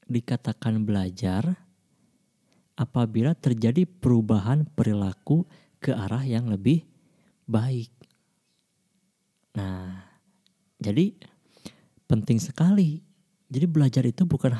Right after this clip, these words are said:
hanya dari yang tidak tahu menjadi tahu, tidak pintar menjadi pintar, tetapi pastikan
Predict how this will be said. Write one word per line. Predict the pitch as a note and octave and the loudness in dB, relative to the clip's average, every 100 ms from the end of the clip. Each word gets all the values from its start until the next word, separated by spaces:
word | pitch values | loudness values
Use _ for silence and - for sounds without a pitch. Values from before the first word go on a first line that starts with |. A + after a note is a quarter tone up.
| G#2+ | 0
hanya | G#2 D3+ G3 - _ _ _ _ - | 2 4 2 0 _ _ _ _ -2
dari | A#2 A#2 A2+ | 0 2 0
yang | |
tidak | - A2+ A#2 - | -2 0 0 0
tahu | C3 A#2 D3 | -2 0 2
menjadi | C3 A2+ G#2+ | 2 2 0
tahu, | - G#2 F#2+ C#3+ A3+ - - _ _ _ _ _ _ - | -2 -4 0 0 -2 -6 -20 _ _ _ _ _ _ -4
tidak | B2+ A#2+ A2+ A#2 | 0 0 2 2
pintar | A2 G#2+ B2 A#2 | 2 2 2 2
menjadi | A#2 G#2+ G#2+ - | 2 0 0 -2
pintar, | G#2+ F#2+ G2 D#3 G3+ G3 _ _ _ _ | -6 -6 -4 -2 0 -4 _ _ _ _
tetapi | D3 - G2+ - G#3 - | -6 -2 -4 0 0 2
pastikan | C3 - A2 - D3+ G3+ | -2 0 -4 -2 0 2